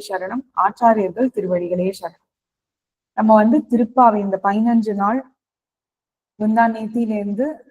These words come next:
இருபத்தேழு வரைக்கும் பதினஞ்சு நாள் நம்மளுக்கு கிடைக்கிறது. அதுக்கப்புறம் கரெக்டா இருபத்தெட்டு நாள் வந்து, இருபத்தெட்டாவது நாள், ஆ, திருவாடி பூரம். ஆ, பதினாறாவது நாள், ஜூலை இருபத்தெட்டு திருவாடி பூரம்.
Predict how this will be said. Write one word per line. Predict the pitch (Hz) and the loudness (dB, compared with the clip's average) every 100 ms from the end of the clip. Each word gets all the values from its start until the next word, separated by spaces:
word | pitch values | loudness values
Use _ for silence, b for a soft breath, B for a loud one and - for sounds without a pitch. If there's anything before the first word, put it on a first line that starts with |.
| _ _ - | _ _ -10
இருபத்தேழு | 208 214 269 269 240 226 226 226 | -4 0 2 2 0 -2 -2 -2
வரைக்கும் | 202 208 277 | -4 -6 -8
பதினஞ்சு | 233 196 196 190 | -6 -6 -6 -8
நாள் | 190 196 220 | -6 -6 -4
நம்மளுக்கு | 196 185 | -6 -10
கிடைக்கிறது. | 185 185 185 190 175 185 262 _ _ _ _ _ | -8 -8 -6 -6 -8 -8 -14 _ _ _ _ _
அதுக்கப்புறம் | - 233 233 226 262 277 | -2 2 2 0 -2 2
கரெக்டா | 220 214 - 277 | 2 0 -2 0
இருபத்தெட்டு | 240 240 262 254 214 208 | 2 0 -2 -2 -6 -6
நாள் | 202 202 214 | -4 -4 -4
வந்து, | 185 185 294 370 | -6 -6 -6 -6
இருபத்தெட்டாவது | 220 254 254 208 220 233 220 | 0 0 2 -4 4 4 4
நாள், | 208 202 330 - _ _ - | -6 -8 -8 -12 _ _ -8
ஆ, | 190 180 | -6 -6
திருவாடி | 180 240 254 226 | -4 2 4 4
பூரம். | 214 180 165 - _ _ _ _ _ _ _ - | 0 -8 -10 -12 _ _ _ _ _ _ _ 0
ஆ, | 202 214 - | 2 2 0
பதினாறாவது | 190 220 254 247 233 208 190 | -6 -2 0 0 2 0 -2
நாள், | 185 240 | -6 -6
ஜூலை | 202 208 220 | -4 -4 -4
இருபத்தெட்டு | 214 202 208 202 196 269 | -6 -6 -8 -8 -8 -8
திருவாடி | 226 196 190 190 | -8 -4 -4 -4
பூரம். | 185 180 175 214 | -8 -12 -14 -14